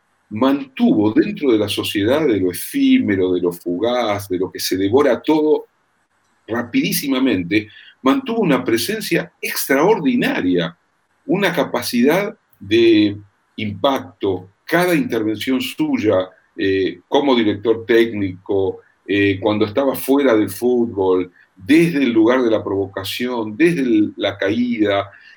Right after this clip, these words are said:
desde sus vínculos políticos, Maradona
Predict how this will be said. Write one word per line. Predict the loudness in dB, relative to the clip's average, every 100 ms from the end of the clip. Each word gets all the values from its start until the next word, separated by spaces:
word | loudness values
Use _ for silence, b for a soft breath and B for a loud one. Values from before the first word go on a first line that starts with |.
| B
desde | 2 4 4 2 -2
sus | -2 0
vínculos | 2 0 0 2 2 0
políticos, | -2 -2 0 -4 -6 -10 -10 _ 0 0 -6 _ _ _ _ 0
Maradona | 2 6 4 2 -2